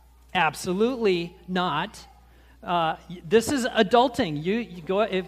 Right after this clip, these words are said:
you go ahead and give them a call," and, and we were talking, and she was getting angry that I wouldn't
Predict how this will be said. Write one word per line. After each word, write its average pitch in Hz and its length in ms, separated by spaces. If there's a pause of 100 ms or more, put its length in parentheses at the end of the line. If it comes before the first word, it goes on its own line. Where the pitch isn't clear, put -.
(120)
you 180 180
go 214 200
ahead 240 200
and 196 180
give 208 160
them 247 140
a 254 60
call," 208 400
and, 175 140 (220)
and 180 120
we 240 80
were 240 60
talking, 226 440
and 208 100
she - 140
was 214 140
getting 214 300
angry 233 400
that 202 140
I 254 200
wouldn't 226 500